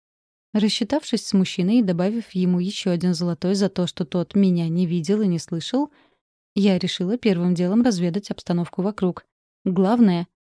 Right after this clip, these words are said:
перед тем, как закладывать взрывной артефакт, нужно убедиться, что тело Кати всё ещё находится внутри. Расчёт был на то, что я оставлю здесь не только взрывной артефакт в форме выпуклого круга с неизвестными мне узорами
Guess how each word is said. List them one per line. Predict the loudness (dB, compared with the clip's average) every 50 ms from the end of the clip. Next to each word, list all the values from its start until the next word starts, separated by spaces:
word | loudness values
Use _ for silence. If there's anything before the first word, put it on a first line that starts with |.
| _ _ _ 0
перед | 2 2 2 0
тем, | -2 -4 -2 -2 -2 -2
как | -4 -4 -4 -2
закладывать | -2 -2 -2 0 -2 -2 -2 -2 -4 -6 -8 -8 _
взрывной | -4 -2 0 0 0 0 0 -2 -2
артефакт, | -4 -6 -10 -12 -10 -8 -10 -10 -10 -12 -20 -20 _ _
нужно | 4 4 4 6 4 2 2
убедиться, | 0 -2 -4 -4 -6 -6 -4 -6 -6
что | -4 -4 -6 -4
тело | -2 -4 -4 -4
Кати | -4 -6 -10 -12 -8 -8 -8
всё | -8 -4 -2 -2 0
ещё | 0 0 0 0
находится | 0 0 -2 -2 -4 -4 -4 -4 -4 -4 -2
внутри. | 0 0 0 0 0 -2 -2 -2 -4 _ _ _ _ _ _ _ _ _
Расчёт | -6 -6 -4 -2 0 0 0
был | 0 0 0 2
на | 0 0
то, | -2 -4 -6 -6
что | -4 -2 -2
я | -2 0 0 -2
оставлю | -4 -2 -2 0 0 2 0 -2
здесь | 0 0 -2 -2 -2
не | -6 -4
только | -2 0 -2 -2 0 -2 -4
взрывной | -4 -2 -4 -2 2 4 4 4 4 2
артефакт | -2 -6 -8 -10 -8 -6 -4 -6 -6 -8 -14
в | -8
форме | -4 -2 0 2 2 0 2
выпуклого | 2 0 0 0 -6 -6 -4 -2 -2 -2 -4
круга | -4 0 0 2 2 2 0 -4 -4
с | -6 -4 0
неизвестными | 2 4 4 2 2 0 0 0 0 -2 -2 0 0 2 2
мне | 2 2 2 2
узорами | 0 0 0 0 0 4 4 4 4